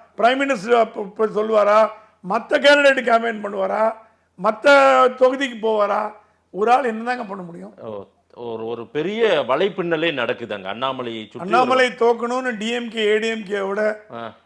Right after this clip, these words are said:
Speaker 1: பாஜக தலைவர்களே விரும்புறாங்க.
Speaker 2: ஓகே.
Speaker 1: ஏன்னா அவங்களுக்கு பயம், அண்ணாமலை வந்துட்டாருன்னா நம்ம பதவி காலி ஆயிடும்.
Speaker 2: ம்.
Speaker 1: எப்படி போன வாட்டி சி பி ஆர் தோக்கடிச்சாங்களோ டூ தௌசண்ட் ஃபோர்டீன்ல,
Speaker 2: ம்.
Speaker 1: ஏன் தோக்கடிச்சாங்கன்னா சி பி ஆர் ஜெயிச்சாருன்னா மந்திரி ஆயிடுவாரு.
Speaker 2: ம்.
Speaker 1: சி பி ஆர் தோக்கடிச்சா ஒரு மந்திரி ஆனார்.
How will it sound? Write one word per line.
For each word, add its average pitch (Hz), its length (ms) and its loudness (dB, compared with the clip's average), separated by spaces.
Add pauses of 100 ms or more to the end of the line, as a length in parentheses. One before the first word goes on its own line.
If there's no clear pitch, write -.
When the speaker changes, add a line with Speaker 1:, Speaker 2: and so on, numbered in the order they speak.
(240)
Speaker 1:
பாஜக 220 500 2
தலைவர்களே 202 460 -2
விரும்புறாங்க. 190 460 -8 (380)
Speaker 2:
ஓகே. 107 160 -16
Speaker 1:
ஏன்னா 247 400 4
அவங்களுக்கு 233 420 -2
பயம், 262 400 0 (280)
அண்ணாமலை 240 440 -2
வந்துட்டாருன்னா 233 400 -2
நம்ம 226 260 -2
பதவி 226 320 -4
காலி 214 260 0
ஆயிடும். 196 280 -4 (140)
Speaker 2:
ம். 123 220 -14 (160)
Speaker 1:
எப்படி 220 280 -2
போன 226 260 0
வாட்டி 262 200 2
சி 254 200 -8
பி 269 120 4
ஆர் 226 160 4
தோக்கடிச்சாங்களோ 220 680 -2
டூ - 20 -10
தௌசண்ட் 202 340 -4
ஃபோர்டீன்ல, 208 580 -10
Speaker 2:
ம். 110 220 -20 (220)
Speaker 1:
ஏன் 285 240 2
தோக்கடிச்சாங்கன்னா 262 640 2
சி 247 140 -8
பி 262 120 2
ஆர் 240 140 4
ஜெயிச்சாருன்னா 254 500 -2 (160)
மந்திரி 285 280 -4
ஆயிடுவாரு. 226 420 0 (300)
Speaker 2:
ம். 113 180 -20 (300)
Speaker 1:
சி 311 200 -6
பி 285 160 0
ஆர் 285 200 6
தோக்கடிச்சா 294 460 4
ஒரு 302 100 4
மந்திரி 285 300 0
ஆனார். 247 320 2